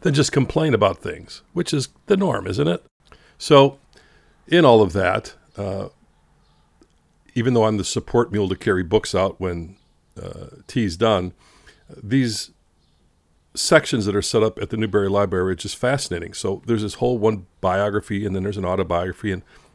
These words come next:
there's history and all this kind of stuff, and everybody's got their thing. And I, I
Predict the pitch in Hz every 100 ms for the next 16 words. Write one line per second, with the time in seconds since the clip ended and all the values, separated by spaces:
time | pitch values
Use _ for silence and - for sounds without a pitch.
0 | _ 117 - - 101 - 104 104 110 110
1 | - 98 90 110 101 107 110 107 107 98
2 | 95 - 87 92 - - - - - -
3 | 113 120 - 117